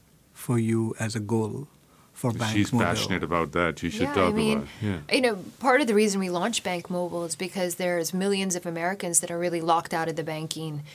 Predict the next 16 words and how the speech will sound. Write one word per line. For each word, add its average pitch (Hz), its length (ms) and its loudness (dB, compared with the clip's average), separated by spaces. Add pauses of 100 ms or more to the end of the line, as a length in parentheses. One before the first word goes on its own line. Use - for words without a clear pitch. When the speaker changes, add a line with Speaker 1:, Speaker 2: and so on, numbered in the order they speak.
(160)
Speaker 3:
system, - 560 2 (260)
uh, 160 260 0
whether 190 400 2
it's, 180 240 4 (160)
you 180 240 -2
know, 160 120 0
because 165 380 -4
it's 160 160 2
cynicism 202 720 2
and, 180 200 -2
and 170 180 -4
they 170 60 0
don't 170 220 -4
trust - 300 -2
the 202 60 -4
banking 180 580 -6